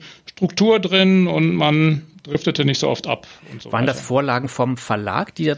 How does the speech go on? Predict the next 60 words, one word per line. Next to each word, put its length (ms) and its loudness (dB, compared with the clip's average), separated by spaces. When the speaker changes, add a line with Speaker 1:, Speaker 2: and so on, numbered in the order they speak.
Speaker 2:
bestimmte 380 -4
Speaker 1:
Ja, 60 4
die 100 2
Speaker 2:
Dinge 260 2
Speaker 1:
waren, 200 -6
ja, 240 2
die 140 0
habe 120 -4
ich, 140 -2
ähm, 760 -2
so 160 -4
gemeinsam 380 2
mit 80 -4
dem 100 -4
Verlag, 300 -2
also 160 -2
mit 120 0
dem 220 0
Redakteur, 420 0
der 120 0
da 100 -2
für 140 -2
mich, 180 -2
äh, 180 0
verantwortlich 520 -2
war, 100 2
habe 120 0
ich 60 -8
da 180 0
so 100 0
eine 160 0
Ge-, 240 0
Story 300 0
erarbeitet. 720 -2
Ähm, 540 2
da 120 -4
hat 100 -2
er 120 0
auch 160 -4
noch 140 0
einige 560 0
Verbesserungsvorschläge 840 0
dann 140 -2
gemacht 300 0
an 280 -2
Plot. 460 -2
Ja, 160 2
und 140 -2
dann 160 -2
war 120 0
es 100 -4
im 100 0
Prinzip, 420 -2
äh, 420 -2
ich 140 -8
wusste 240 0
dann, 200 0
was 140 -4
in 180 0
allen 640 0